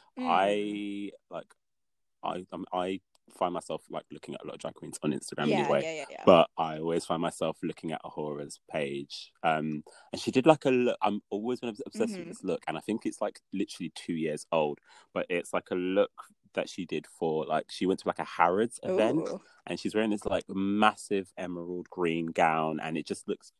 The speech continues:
Speaker 2: it just looks,
Speaker 1: Wow.
Speaker 2: it looks like it's velvety, and it just is, like, I will send it to you
Speaker 1: Yes,
Speaker 2: later on.
Speaker 1: please.
Speaker 2: Um, and maybe we'll put it on our, we, we, we might put it on our socials. We might, just a little something. We'll see what happens.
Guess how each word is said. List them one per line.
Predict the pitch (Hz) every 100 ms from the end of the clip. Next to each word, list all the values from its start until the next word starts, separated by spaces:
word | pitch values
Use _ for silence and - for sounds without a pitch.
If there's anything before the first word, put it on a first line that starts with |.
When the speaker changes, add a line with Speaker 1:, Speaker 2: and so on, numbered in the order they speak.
| -
Speaker 2:
it | 85
just | - 101 -
looks, | - 185 190
Speaker 1:
Wow. | 190 190 185 185 -
Speaker 2:
it |
looks | 90 123
like | 87
it's | 92 -
velvety, | 90 92 92 - 98 92 90 90
and | 90 85
it | 78 -
just | 92 - -
is, | - 85 -
like, | 85 - - _ -
I |
will | 90 101
send | 123 104
it | - -
to | -
you | 78
Speaker 1:
Yes, | 202 247
Speaker 2:
later | 151 156
on. | 143
Speaker 1:
please. | 147 170 190 208 180 180
Speaker 2:
Um, | 87 80 80 78 80 80 62 - _ _ _ _ _ _ _ -
and | 101
maybe | 123 151
we'll | 156
put | -
it |
on | 113 123
our, | 113 110
we, | 110 110 120
we, | 117 139
we | 135
might | 185
put | 170
it | -
on | 110
our | 110
socials. | - 107 - 73 73 -
We |
might, | 131 127 117
just | 202 - - -
a | 131
little | 117 90
something. | - 104 - 98 95 -
We'll | 120
see | 117
what | 95
happens. | - 87 82